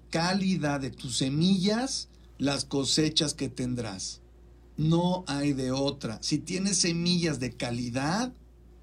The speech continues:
vas a tener cosechas de calidad. Si, ah, y otra cosa,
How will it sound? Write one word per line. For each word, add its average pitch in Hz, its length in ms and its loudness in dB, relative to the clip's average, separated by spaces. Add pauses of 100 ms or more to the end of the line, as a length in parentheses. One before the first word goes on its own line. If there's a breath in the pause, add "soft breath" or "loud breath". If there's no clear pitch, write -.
(180)
vas 143 240 2
a 160 80 0
tener 143 320 0
cosechas 131 580 0
de 123 120 -4
calidad. 127 600 -2 (420 loud breath)
Si, - 240 0 (140)
ah, 180 300 0
y 151 80 2
otra 190 280 0
cosa, 165 520 -2